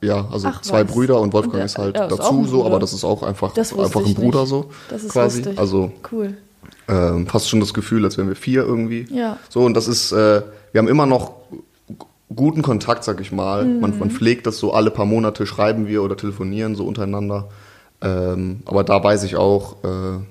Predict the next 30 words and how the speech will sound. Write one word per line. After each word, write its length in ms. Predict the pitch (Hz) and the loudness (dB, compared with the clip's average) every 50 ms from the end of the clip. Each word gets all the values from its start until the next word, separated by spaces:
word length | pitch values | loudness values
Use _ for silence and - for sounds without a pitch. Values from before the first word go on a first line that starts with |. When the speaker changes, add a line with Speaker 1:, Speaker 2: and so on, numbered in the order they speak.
| - - _ _ - | -18 -20 _ _ 0
Speaker 1:
da 60 | 98 | 2
haben 80 | 92 95 | 4 4
wir 80 | 95 - | 4 2
auch 100 | - 98 | 2 2
manchmal 400 | 107 104 98 101 - 95 95 87 | 2 2 2 0 -2 -2 -2 -2
ein 80 | 87 95 | -4 -2
paar 160 | - - 92 | -2 0 0
Monate 360 | 95 98 95 95 95 - 90 | 2 2 0 0 -2 -2 -2
komplett 380 | - - - 98 104 95 - - | -2 0 -2 -2 -2 -4 -6 -8
Funkstille, 720 | - - - - 104 101 101 - - 92 92 98 104 110 | -14 -6 -2 0 0 0 0 0 -2 0 0 0 -2 -2
aber 200 | - - - 101 | -4 -4 -2 -2
sobald 360 | 87 95 92 95 101 95 - - | -2 0 2 2 2 2 2 0
wir 60 | 95 | -2
uns 140 | 95 92 - | -2 -2 0
sehen, 200 | 98 95 95 98 | 0 0 0 0
ist 140 | 95 - - | -2 -2 -2
wieder 180 | 98 85 - | -2 -2 0
alles 200 | - 98 98 - | -2 -2 -4 -4
wie 60 | 98 92 | -4 -2
vorher 420 | - - 101 101 104 101 101 95 | 2 2 2 4 4 2 2 2
und 180 | 95 98 95 98 | 0 0 0 0
da 100 | 92 90 | 2 2
weiß 180 | 92 92 - | 2 2 0
ich 100 | - - | -2 -4
auch, 180 | - - - - | -4 -4 -4 -2
dass 140 | - 92 90 | -4 -6 -6
ich 100 | 101 101 | -4 -4
jederzeit 320 | - 92 98 98 - 104 104 | -4 -4 -4 -4 -6 -4 -2
anrufen 360 | 107 104 104 104 - - 104 | -2 -2 -4 -6 -8 -10 -10
kann 180 | - - 104 | -8 -8 -8